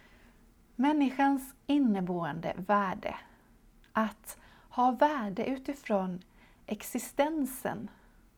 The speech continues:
som människa, har verkligen inte ansetts som något självklart.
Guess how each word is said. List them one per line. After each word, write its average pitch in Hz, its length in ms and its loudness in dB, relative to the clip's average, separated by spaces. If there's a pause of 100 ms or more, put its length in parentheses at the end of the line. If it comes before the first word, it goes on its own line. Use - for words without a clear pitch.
(240)
som 226 240 0
människa, 262 500 -2 (1040)
har 202 560 4 (200)
verkligen 226 720 2
inte 262 600 -2
ansetts 302 640 -4
som 185 180 -4
något 180 260 -8
självklart. - 760 -6